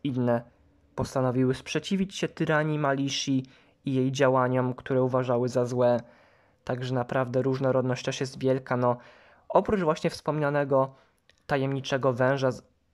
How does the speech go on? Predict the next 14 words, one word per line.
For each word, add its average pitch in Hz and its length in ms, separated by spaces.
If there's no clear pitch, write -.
miejsce 131 420
to 131 100
z-, 113 140
zamieszkują 123 520
potężne 127 440
bandersnacze, 123 800
jedne 123 260
z 113 40
najpotężniejszych 123 760
takich - 360
istot 120 340
bojo-, 127 280
bestii 131 380
bojowych 123 600